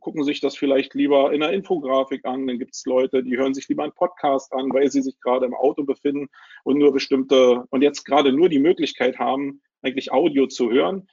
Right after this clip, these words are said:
Und dann gibt's eben auch noch andere Leute, wie die junge Generation, die halt auch immer mehr die ältere, die anfängt, YouTube-Videos zu konsumieren mit demselben Thema, weil einfach,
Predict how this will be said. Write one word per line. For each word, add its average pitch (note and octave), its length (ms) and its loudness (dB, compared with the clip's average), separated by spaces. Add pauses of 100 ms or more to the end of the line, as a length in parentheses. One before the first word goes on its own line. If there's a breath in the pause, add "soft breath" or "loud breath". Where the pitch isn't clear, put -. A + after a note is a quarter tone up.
(160 soft breath)
Und C3+ 140 -2
dann D#3 120 -2
gibt's - 260 -6
eben D3 280 -4
auch C#3 100 0
noch C3 140 0
andere D3+ 260 2
Leute, C#3 460 4
wie A#2+ 100 -4
die A2+ 100 -10
junge C3 260 -2
Generation, B2 640 -4
die B2 140 -6
halt B2+ 180 0 (380)
auch - 180 -10
immer B2 180 -4
mehr A#2+ 120 0
die G#2+ 120 0
ältere, C#3+ 520 4 (220 loud breath)
die C#3+ 100 0
anfängt, C#3+ 520 -2
YouTube-Videos B2 680 -2
zu A2+ 100 -12
konsumieren A2+ 540 -2
mit A#2+ 120 -4
demselben A2+ 480 -2
Thema, C3+ 400 -2
weil B2 280 0
einfach, C3 320 -6